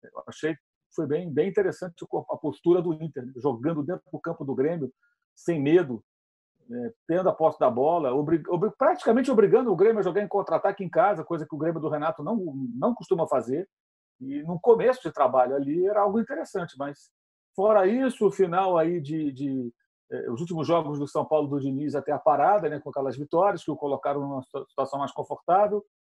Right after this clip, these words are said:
muito pouca coisa pra você falar assim, "Pô, isso aqui realmente, ó, muito bom e tal."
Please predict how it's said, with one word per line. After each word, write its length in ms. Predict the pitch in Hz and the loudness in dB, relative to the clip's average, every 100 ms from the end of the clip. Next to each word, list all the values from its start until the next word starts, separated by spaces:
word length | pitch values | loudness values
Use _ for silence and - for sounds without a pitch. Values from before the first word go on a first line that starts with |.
| _ _ _ | _ _ _
muito 200 | 370 392 | -12 -2
pouca 220 | 453 466 | 0 0
coisa 380 | - 214 202 147 | 4 6 6 4
pra 120 | - | -2
você 240 | 135 131 139 | -4 -6 -4
falar 200 | 147 139 | -2 -2
assim, 200 | 135 131 | -4 -4
"Pô, 220 | 208 135 | 0 0
isso 160 | 120 143 | -2 -6
aqui 220 | - 254 | -4 0
realmente, 520 | 202 151 156 240 214 | 4 4 2 0 0
ó, 160 | 123 107 | -2 -4
muito 240 | 160 214 147 | -6 -6 -4
bom 400 | 117 170 190 - | 0 0 0 -4
e 80 | - | -2
tal." 380 | 151 170 - | 0 0 -2